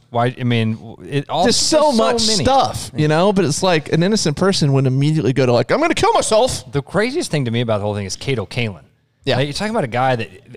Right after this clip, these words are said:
Speaker 1: I don't know if it's right place, right time, wrong place, wrong
Speaker 2: So
Speaker 1: time.
Speaker 2: Cato Kalin, because we do have a lot of young people that listen to this, Cato Kalin was living in the guest house
Speaker 1: Yes.
Speaker 2: at O J's property,
Speaker 1: He
Speaker 2: right?
Speaker 1: was, he was for a long time known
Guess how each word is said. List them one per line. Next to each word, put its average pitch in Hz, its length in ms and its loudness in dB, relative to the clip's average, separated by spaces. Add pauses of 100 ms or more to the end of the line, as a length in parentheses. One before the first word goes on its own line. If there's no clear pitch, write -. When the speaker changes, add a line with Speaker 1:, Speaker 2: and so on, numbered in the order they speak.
Speaker 1:
I 139 100 -6
don't 170 240 -2
know 190 80 2
if 135 80 -4
it's 139 160 -8
right 131 260 -2
place, 180 300 -6
right 170 200 0
time, 165 360 -4
wrong 147 320 0
place, 147 380 -4
wrong 131 260 0
Speaker 2:
So 170 140 0
Speaker 1:
time. 151 100 0
Speaker 2:
Cato 208 220 2
Kalin, 185 360 2
because 156 240 0
we 147 60 6
do 185 60 4
have 220 100 4
a - 20 4
lot 123 160 2
of 113 140 -2
young 120 320 0
people 110 240 -6
that 76 60 -6
listen 117 260 -6
to 98 60 -4
this, - 100 -4
Cato 214 300 2
Kalin 175 480 0
was 123 120 4
living 170 680 2
in 143 260 0
the 127 80 2 (240)
guest 151 380 0
house 208 580 -2
Speaker 1:
Yes. 127 240 -2
Speaker 2:
at - 20 2
O 147 80 4
J's 143 200 2
property, - 560 -6
Speaker 1:
He 110 60 -2
Speaker 2:
right? 135 140 4
Speaker 1:
was, 202 120 0
he 165 160 -2
was 175 160 -2
for - 100 -4
a 170 60 2
long 160 260 2
time 165 300 -4
known 135 340 2